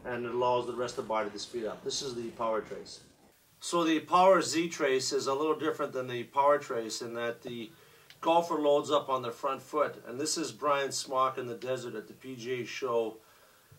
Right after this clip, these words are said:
last fall. And they're gonna see Brian load up entirely on his lead foot,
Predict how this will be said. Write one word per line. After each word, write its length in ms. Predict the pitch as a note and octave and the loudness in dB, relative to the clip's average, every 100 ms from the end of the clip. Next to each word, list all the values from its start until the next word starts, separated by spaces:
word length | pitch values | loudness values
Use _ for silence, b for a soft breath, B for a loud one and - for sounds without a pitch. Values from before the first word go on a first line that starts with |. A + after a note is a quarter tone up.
| b b _ | b b _
last 440 | - B2+ B2+ - | -2 0 0 -2
fall. 600 | - C#3+ C#3+ C3+ A2+ A#2 - _ A#2 | -8 -2 2 4 2 0 -14 _ -8
And 100 | C3+ | -4
they're 100 | C#3+ | -2
gonna 140 | D3+ | 0
see 220 | - C#3+ | -2 -6
Brian 480 | C3 C#3 C#3 C3 C3 | -4 0 2 0 0
load 180 | C#3 D3+ | 0 2
up 160 | C#3+ | 0
entirely 540 | C3 A#2 D3 D3 D#3 D3 | -2 -4 0 2 2 0
on 140 | C3+ | -2
his 200 | B2+ A2 | -4 -6
lead 300 | B2+ C#3 C3 | -4 -4 -4
foot, 420 | - - B2 G#2+ | -10 -6 -4 -4